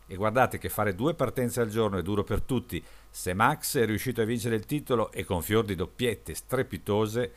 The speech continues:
significa che è stato anche molto tenace nel mantenersi in forma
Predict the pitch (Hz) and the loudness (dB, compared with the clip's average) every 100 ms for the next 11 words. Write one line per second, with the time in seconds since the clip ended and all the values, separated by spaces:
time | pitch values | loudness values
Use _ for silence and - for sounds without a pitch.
0 | - - - - 92 113 113 92 - 82 | -18 -20 -16 -6 -2 0 0 -2 -4 -4
1 | 107 - 85 78 78 101 180 175 104 92 | -4 -2 -4 -4 -2 2 2 2 -2 0
2 | 87 92 - 92 - - - 98 101 104 | 0 -2 -2 -8 -8 -20 -8 -4 -2 -2
3 | 104 110 113 - - 90 90 92 | -2 -2 -2 -2 -2 -2 0 0